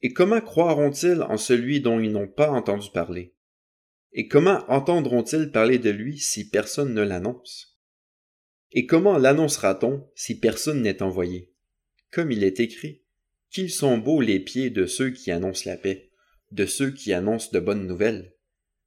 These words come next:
Mais tous n'ont pas obéi à la bonne nouvelle. En effet, Ésaïe dit, « Seigneur, qui a cru à notre prédication ? » Ainsi la foi vient de ce qu'on entend,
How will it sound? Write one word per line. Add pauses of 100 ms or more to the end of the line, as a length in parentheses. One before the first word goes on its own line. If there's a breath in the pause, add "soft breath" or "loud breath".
(340)
Mais
tous
n'ont
pas
obéi
à
la
bonne
nouvelle. (460)
En
effet,
Ésaïe
dit, « (1400)
Seigneur, (260)
qui
a
cru
à
notre
prédication ? » (840)
Ainsi
la
foi
vient
de
ce
qu'on
entend,